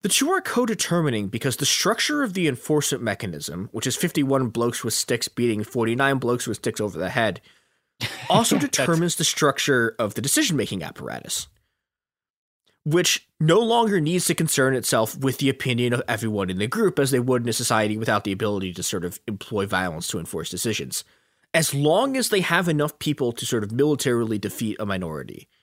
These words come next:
Speaker 1: of the group, right? You, you know, and you could, you could see how the, how the structure, how, how the enforcement mechanism is, is the thing that is structuring what the decision-making process has to look like,
Speaker 2: Yeah.
Speaker 1: right?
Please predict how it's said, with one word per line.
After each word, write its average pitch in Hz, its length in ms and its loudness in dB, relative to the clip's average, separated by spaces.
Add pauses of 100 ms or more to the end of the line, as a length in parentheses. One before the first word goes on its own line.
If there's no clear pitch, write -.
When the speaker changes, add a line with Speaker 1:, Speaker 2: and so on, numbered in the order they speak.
(560)
Speaker 1:
of 117 120 -10
the 95 100 -4
group, 71 320 -8 (320)
right? 135 260 2
You, 180 120 0
you 196 160 0
know, 143 80 4
and 156 160 0
you 180 220 -2
could, 170 180 -2
you 175 40 0
could 180 120 0
see 226 100 2
how 175 140 2
the, 147 80 0
how 139 160 0
the 123 100 -2
structure, - 380 0
how, 123 300 0 (240)
how 170 120 4
the 151 120 2
enforcement 156 360 0
mechanism 107 500 -2 (120)
is, 117 300 0
is 170 220 2
the 143 100 -4
thing 139 240 0
that 120 120 0
is - 60 -4
structuring 113 800 -2 (320)
what 117 320 0
the 120 80 -6
decision-making 110 560 -2
process 98 280 -6
has 98 220 -4
to - 60 -12
look 87 260 -8
like, - 260 -20
Speaker 2:
Yeah. 117 100 -4
Speaker 1:
right? 95 180 -4